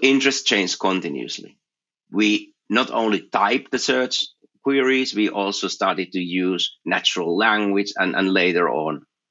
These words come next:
uh, later on also voice. In order to keep Google search relevant, we change the algorithm roughly six times a day,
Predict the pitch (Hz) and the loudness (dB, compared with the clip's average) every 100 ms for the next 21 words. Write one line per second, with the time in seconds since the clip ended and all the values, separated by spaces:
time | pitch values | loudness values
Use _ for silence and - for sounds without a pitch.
0 | - 67 71 - - 90 92 87 82 - | -8 -6 -4 -8 -10 -4 -2 2 0 0
1 | 80 71 - _ - 78 - 69 87 82 | -4 -6 -10 _ -4 -2 -2 0 2 2
2 | - - - _ _ _ _ _ - - | -2 -12 -14 _ _ _ _ _ -20 -20
3 | _ _ _ _ - 151 160 160 151 135 | _ _ _ _ 4 4 6 4 4 2
4 | 131 135 127 127 120 131 - 180 - 95 | 2 2 2 0 2 2 4 4 2 0
5 | 78 78 - 127 _ _ _ _ _ _ | 0 -2 -6 -8 _ _ _ _ _ _
6 | _ _ _ 113 120 156 143 - - 120 | _ _ _ 0 4 4 4 2 2 4
7 | 117 92 87 92 92 95 - 101 131 127 | 4 2 0 0 2 0 0 0 0 0
8 | - 104 101 101 98 87 98 90 | 0 2 2 -2 -6 -6 -6 -6